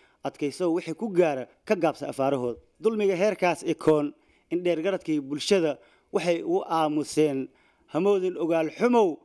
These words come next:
itaalyari haysatee, ummadda Soomaaliyeed waxay is lahayd in badan, dagaal iyo aafadiisa, horaa loo soo arkaye, ha eedoobina mar kale,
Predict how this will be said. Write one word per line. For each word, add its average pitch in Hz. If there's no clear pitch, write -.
itaalyari 170
haysatee, 165
ummadda 190
Soomaaliyeed 147
waxay 160
is 170
lahayd 147
in 220
badan, 160
dagaal 175
iyo 156
aafadiisa, 156
horaa 175
loo 160
soo 185
arkaye, 151
ha 147
eedoobina 147
mar 175
kale, 135